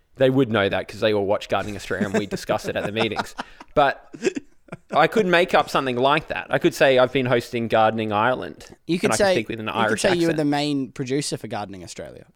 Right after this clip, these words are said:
Speaker 2: You're
Speaker 1: that's
Speaker 2: always
Speaker 1: a
Speaker 2: off
Speaker 1: good one.
Speaker 2: screen when Costa was there.
Speaker 1: So here's a way of getting around that.
Speaker 2: Yeah.
Speaker 1: Each year, we run the gardening games.
Speaker 2: Ah, <laughs> I like this.
Speaker 1: Where everyone competes in gardening-related activities, both,
Speaker 2: Mm.
Speaker 1: uh,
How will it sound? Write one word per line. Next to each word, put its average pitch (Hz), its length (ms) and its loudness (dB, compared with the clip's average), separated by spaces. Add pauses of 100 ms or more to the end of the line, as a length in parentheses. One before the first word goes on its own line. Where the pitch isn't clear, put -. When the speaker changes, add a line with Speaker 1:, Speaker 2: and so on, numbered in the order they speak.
Speaker 2:
You're 156 160 2
Speaker 1:
that's 160 120 2
Speaker 2:
always 160 220 4
Speaker 1:
a 156 40 4
Speaker 2:
off 143 40 0
Speaker 1:
good - 60 -4
one. - 60 -4
Speaker 2:
screen 143 320 -2
when 117 120 -6
Costa 127 320 -6
was 110 140 -8
there. 69 220 -16 (480)
Speaker 1:
So 127 200 2
here's 160 220 2
a - 20 2
way 151 140 6
of 131 80 2
getting 127 180 2
around 104 280 0
that. 101 180 -8 (200)
Speaker 2:
Yeah. 139 100 2
Speaker 1:
Each - 280 -4
year, 127 480 2 (580)
we 127 140 0
run 117 280 0
the 117 60 2
gardening 110 480 2
games. 101 640 -6 (220)
Speaker 2:
Ah, 123 340 -4 (120)
<laughs> - 140 -12
I 147 40 -6
like - 300 -14
this. - 440 -18 (680)
Speaker 1:
Where 127 240 4
everyone 160 560 4
competes 139 560 -4
in 131 120 -4
gardening-related 123 960 4
activities, 127 640 0
both, 135 420 0 (260)
Speaker 2:
Mm. 131 280 0
Speaker 1:
uh, 110 360 2